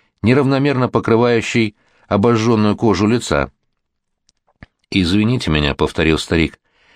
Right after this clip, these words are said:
«Я хотел бы представиться. Людвиг Фельдман. Я делегат профсоюза берлинских портных,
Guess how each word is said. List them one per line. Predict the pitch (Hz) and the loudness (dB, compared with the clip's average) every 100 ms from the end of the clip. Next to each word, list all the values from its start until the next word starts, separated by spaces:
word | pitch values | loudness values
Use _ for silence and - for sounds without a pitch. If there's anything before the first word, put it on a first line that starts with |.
| _ _ - | _ _ -6
«Я | 90 156 | 0 0
хотел | 160 165 175 160 | 0 0 0 0
бы | 165 | 0
представиться. | 156 147 - 160 95 - 78 65 _ _ _ - | -2 -4 0 0 0 -2 -4 -4 _ _ _ -2
Людвиг | 87 170 151 165 165 - | 0 2 0 -2 -2 -8
Фельдман. | - 127 95 71 76 69 - _ _ _ | -4 0 0 0 -2 -2 -6 _ _ _
Я | 76 90 110 | -2 0 2
делегат | 117 117 117 | 0 0 0
профсоюза | 104 101 - 107 101 101 | 0 -2 0 0 2 0
берлинских | 90 101 104 95 104 92 | 0 0 0 0 -2 0
портных, | 120 110 135 139 | -2 -2 0 -2